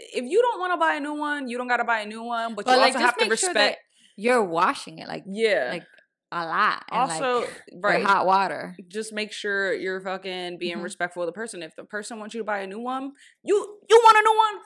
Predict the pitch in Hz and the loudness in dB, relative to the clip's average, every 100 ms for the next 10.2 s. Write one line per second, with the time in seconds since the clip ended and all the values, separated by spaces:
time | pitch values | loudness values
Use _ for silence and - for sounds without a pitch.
0 | - - 247 190 165 196 208 262 233 - | -2 6 8 8 2 -4 2 2 0 -6
1 | 220 311 294 262 254 247 247 220 175 190 | 0 0 2 -2 -2 -2 -2 -4 -6 -6
2 | 269 233 - 220 220 160 - 151 117 - | -2 -4 -6 -8 -6 -6 -8 -6 -6 -8
3 | - - - - _ _ _ _ - 208 | -12 -16 -16 -20 _ _ _ _ -10 2
4 | 285 247 147 220 311 277 226 208 - 247 | 6 6 6 6 6 6 4 0 -2 0
5 | 311 254 233 - 233 226 285 285 254 240 | 2 2 -2 -6 -8 -4 -6 -6 -6 -4
6 | 240 - 208 202 185 180 _ _ - 170 | -4 -2 -2 0 -2 -6 _ _ -10 2
7 | 190 202 196 180 196 240 - - - - | 4 4 0 -2 -4 -6 -6 -6 -6 -8
8 | _ _ _ _ _ _ _ _ - 175 | _ _ _ _ _ _ _ _ -14 -2
9 | 208 196 196 233 226 202 190 214 202 208 | 2 2 0 -4 0 0 0 -4 -8 -8
10 | 196 196 | -8 -12